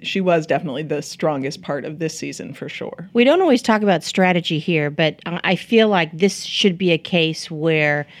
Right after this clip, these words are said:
Speaker 2: um, the manager should get together with the studio and decide, "Okay, we have Sandra in Outstanding Actress, and then maybe we put, put Jodie in Supporting just to give, um, them both a better chance to win."
Speaker 1: I agree.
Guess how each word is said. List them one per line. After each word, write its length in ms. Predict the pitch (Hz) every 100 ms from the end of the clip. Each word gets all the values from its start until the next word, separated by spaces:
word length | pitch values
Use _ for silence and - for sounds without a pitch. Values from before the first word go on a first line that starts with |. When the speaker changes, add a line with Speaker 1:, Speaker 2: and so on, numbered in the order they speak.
| - - -
Speaker 2:
um, 400 | 180 156 147 151
the 120 | 151 160
manager 600 | 165 160 160 156 170 151
should 280 | - 165
get 180 | 147 170
together 480 | - 156 160 147 147
with 200 | 143 151
the 60 | -
studio 440 | - 180 151 151
and 80 | 147
decide, 440 | 147 - 151 139
"Okay, 380 | 143 156 165 151 - -
we 100 | 196 165
have 180 | 170
Sandra 600 | - - 190 202 202 196 190
in 520 | - 170 160 156 151 - - -
Outstanding 500 | 165 - 185 160 160
Actress, 360 | 156 151 170
and 120 | 165 160
then 80 |
maybe 220 | 160 160 156
we 40 |
put, 280 | 147 185 160
put 180 | 180 147
Jodie 560 | 143 170 165 165 165
in 120 | 175
Supporting 800 | - 180 - - 180 160 135 131 - - - -
just 200 | 190 -
to 60 |
give, 440 | 165 180 160 139 -
um, 540 | 170 156 151 143 151
them 200 | 151 165
both 320 | 147 170 160 -
a 40 |
better 280 | 139 156 143
chance 400 | - 160 139 -
to 120 | -
win." 360 | 143 143 143 139
Speaker 1:
I 60 |
agree. 680 | 202 208 208 226 311 170 -